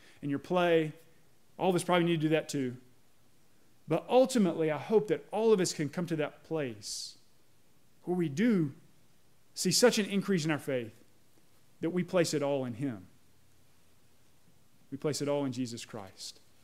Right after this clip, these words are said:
And we praise him, and we respond in thanksgiving. That's how we work. That's how we learn.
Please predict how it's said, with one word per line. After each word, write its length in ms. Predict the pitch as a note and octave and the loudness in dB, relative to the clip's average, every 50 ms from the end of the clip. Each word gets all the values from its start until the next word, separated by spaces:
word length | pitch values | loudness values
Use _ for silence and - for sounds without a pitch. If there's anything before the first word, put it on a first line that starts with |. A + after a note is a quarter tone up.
| - - - - - - - - - - - | -20 -20 -20 -20 -20 -20 -20 -20 -20 -20 -16
And 100 | - B2+ | -12 -10
we 60 | B2+ A#2 | -10 -10
praise 400 | - - D#3+ E3 E3 C#3+ - D3+ | -4 2 4 4 4 4 2 -2
him, 160 | C#3 C3+ C3 - - - - - - - - - - - - | -6 -6 -10 -14 -20 -20 -20 -20 -20 -20 -20 -20 -20 -20 -12
and 100 | - C3+ | -8 -6
we 40 | C3 | -6
respond 460 | B2+ C3 B2+ - - C#3 C3+ B2+ B2+ | -6 -6 -6 -6 -6 -6 -4 -4 -6
in 80 | B2 A#2 | -8 -8
thanksgiving. 540 | - C3 B2 - - - - A2+ G#2 - - - - - - - - - - - - - - - - - - - - - - - - - - - - - - - - - - - - _ - - _ _ - _ _ _ _ | -10 -12 -12 -12 -14 -14 -14 -14 -16 -16 -20 -20 -20 -20 -20 -20 -20 -20 -20 -20 -20 -20 -20 -20 -20 -20 -20 -20 -20 -20 -20 -20 -20 -20 -20 -20 -20 -20 -20 -20 -20 -20 -20 -20 -20 _ -20 -20 _ _ -20 _ _ _ _
That's 200 | - D3+ D#3 D3+ | -2 0 0 2
how 140 | - D#3+ C#3 | 0 0 0
we 140 | B2+ A#2+ A#2 | -2 -4 -6
work. 380 | G#2+ A2+ A2+ A2 G#2 - - - - | -8 -8 -8 -8 -10 -12 -16 -12 -6
That's 180 | D3 D3+ D3 | -6 -4 -2
how 120 | - D3 B2 | -2 -4 -4
we 140 | A2+ A2 G#2+ | -4 -8 -10
learn. 300 | G#2 G2+ G2 - A2+ | -14 -16 -18 -20 -20